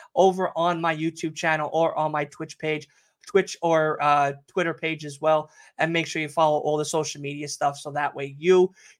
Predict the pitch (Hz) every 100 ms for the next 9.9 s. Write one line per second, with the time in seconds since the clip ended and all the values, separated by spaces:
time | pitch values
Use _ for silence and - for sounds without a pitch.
0 | - 156 151 143 165 147 - 185 156 156
1 | - 147 151 147 - 202 202 160 165 -
2 | 160 156 - 147 147 - _ _ - 294
3 | 277 196 190 - 185 170 175 170 165 139
4 | 139 156 156 - 160 151 - - _ 202
5 | 226 220 - 175 170 185 175 156 - 160
6 | 156 147 139 180 165 - - 254 240 208
7 | 196 170 175 175 170 175 - - - 190
8 | 196 180 - 160 160 143 139 135 - 185
9 | 190 170 - 160 151 - 151 139